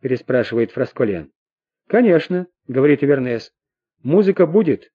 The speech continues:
мы исполним самые подходящие к случаю номера своего репертуара.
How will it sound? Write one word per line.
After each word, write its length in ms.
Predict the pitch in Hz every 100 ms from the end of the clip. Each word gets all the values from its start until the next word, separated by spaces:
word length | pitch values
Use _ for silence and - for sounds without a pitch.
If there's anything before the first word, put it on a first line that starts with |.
| -
мы 140 | 113
исполним 640 | 147 - 190 190 180 165 _
самые 300 | - 185 185
подходящие 640 | 175 - 190 190 147 160
к 60 | 139
случаю 440 | - 190 196 170
номера 340 | 160 147 156 180
своего 340 | - 160 156
репертуара. 680 | 160 147 151 147 107 90 78